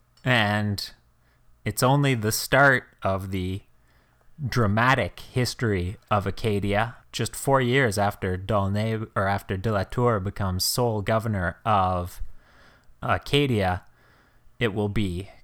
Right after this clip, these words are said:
conquered by Robert Sedgwick, a British general. But Sedgwick is working for Oliver Cromwell, who was then, uh, the head of government in England.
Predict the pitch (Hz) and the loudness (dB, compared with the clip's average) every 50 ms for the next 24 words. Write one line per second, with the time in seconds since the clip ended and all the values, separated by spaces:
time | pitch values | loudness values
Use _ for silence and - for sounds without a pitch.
0 | - - - - 143 143 151 143 - 139 113 104 92 90 85 98 - - - - | -6 2 6 8 8 8 8 6 4 2 2 2 2 0 -2 -8 -12 -14 -12 -10
1 | 120 110 - 110 98 92 92 90 90 90 92 95 - - _ _ _ _ _ _ | -6 -2 2 2 2 4 2 2 0 0 -2 -4 -8 -14 _ _ _ _ _ _
2 | _ _ - 113 107 117 117 117 113 107 110 - - - 143 147 147 123 110 98 | _ _ -6 0 4 6 6 6 4 2 -2 -2 -2 0 2 2 2 2 0 0
3 | 92 82 - - - - - - _ - 101 92 - 120 107 101 101 - - 139 | 0 0 -2 -4 -8 -18 -20 -14 _ -6 -6 -2 0 0 0 0 -2 -2 2 4
4 | 139 143 135 117 98 85 80 80 90 - - _ _ _ _ _ _ _ _ _ | 4 4 4 2 2 0 -2 -4 -8 -10 -14 _ _ _ _ _ _ _ _ _
5 | - - - 101 90 - - - - 147 165 151 139 123 110 92 87 - - - | -12 -6 -4 -4 -2 0 0 2 4 4 4 4 2 0 0 0 -2 -2 -6 -12
6 | - - _ _ _ _ - 101 92 98 104 117 120 117 - 117 107 101 98 - | -20 -20 _ _ _ _ -4 -4 -4 0 2 2 2 2 2 2 0 0 0 -2
7 | - 110 104 98 92 90 90 - - - - 110 113 107 101 95 101 90 - - | -2 0 2 2 4 2 2 0 0 0 2 2 4 2 2 0 -2 -2 0 4
8 | - 147 151 147 127 104 85 82 80 80 85 - - - - - 110 104 95 90 | 4 6 6 6 4 2 0 -2 -4 -6 -8 -10 -12 -12 -6 -4 -2 0 0 0
9 | 87 92 92 101 113 123 131 123 107 95 87 87 92 - - _ _ - 98 87 | -2 -2 0 4 4 4 6 4 2 2 0 -2 -4 -6 -12 _ _ -4 -4 -2
10 | 87 92 92 85 - - 120 98 90 92 101 110 107 107 113 107 98 90 87 87 | -2 -2 -2 0 2 2 2 2 2 0 0 2 2 2 2 0 0 0 -2 -2
11 | 85 - - - 107 104 98 101 120 127 113 98 87 87 95 | -4 -6 -6 -4 -2 0 0 0 0 0 0 0 -2 -2 -4